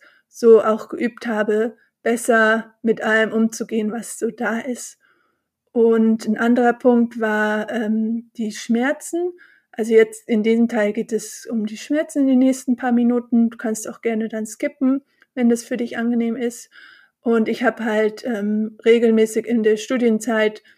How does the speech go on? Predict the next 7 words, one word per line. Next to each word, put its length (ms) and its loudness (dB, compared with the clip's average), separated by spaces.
gemerkt, 360 2
dass 120 -4
ich 160 -6
Kopfschmerzen 580 0
hatte, 220 -2
Schulterschmerzen, 1040 2
Rückenschmerzen. 1160 -2